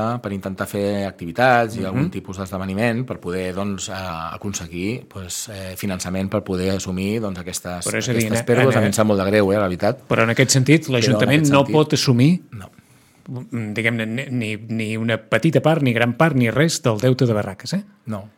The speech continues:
Speaker 2: D'acord.
Speaker 1: No, no. I després, bueno, ja ho has, ho has comentat tu abans, el ple com va anar, vull dir que si
Speaker 2: Sí,
Speaker 1: estem
Speaker 2: sí.
Speaker 1: intentant poder assumir, eh,
Speaker 2: La,
Speaker 1: costos
Speaker 2: l'assumpte
Speaker 1: que
Speaker 2: de
Speaker 1: tenim que arrel del pressupost a la baixa que, que teníem a principis d'any.
Speaker 2: Fins on sabeu?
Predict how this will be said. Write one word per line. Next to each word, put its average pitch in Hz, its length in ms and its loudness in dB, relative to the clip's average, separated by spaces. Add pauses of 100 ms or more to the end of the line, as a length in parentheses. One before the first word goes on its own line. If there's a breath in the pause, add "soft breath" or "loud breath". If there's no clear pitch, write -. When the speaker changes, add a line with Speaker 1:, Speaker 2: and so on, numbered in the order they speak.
(100)
Speaker 2:
D'acord. 110 340 -6
Speaker 1:
No, 101 60 -18
no. 98 140 -20 (200)
I 107 80 -14
després, 87 420 -12
bueno, 90 160 -8
ja 87 80 -8
ho 82 40 -10
has, 85 100 -12 (480)
ho 87 60 -10
has 85 140 -10
comentat 92 320 -6
tu - 80 -10
abans, 95 300 -2
el 85 100 -10
ple 90 160 -8
com 82 160 -8
va 82 80 -4
anar, 107 180 -2
vull 87 120 -10
dir 85 100 -14
que 87 160 -10 (120)
si - 120 -12
Speaker 2:
Sí, 123 160 4
Speaker 1:
estem 92 100 2
Speaker 2:
sí. 120 60 2
Speaker 1:
intentant 92 720 0 (580 loud breath)
poder 90 420 -2
assumir, 92 800 -8 (1300 loud breath)
eh, - 40 -6
Speaker 2:
La, 98 840 0
Speaker 1:
costos 113 240 4
Speaker 2:
l'assumpte 127 320 6
Speaker 1:
que 117 60 6
Speaker 2:
de 117 60 6
Speaker 1:
tenim 117 420 6
que 139 100 4
arrel 113 640 6
del 113 140 4
pressupost 113 680 0 (100)
a 117 80 -8
la 113 80 -2
baixa 113 380 2
que, 131 160 -2 (240)
que 95 100 -6
teníem 95 280 -4
a 95 60 -8
principis 90 420 -10
d'any. 107 200 -8 (280)
Speaker 2:
Fins 143 320 4
on 180 140 6
sabeu? 107 380 2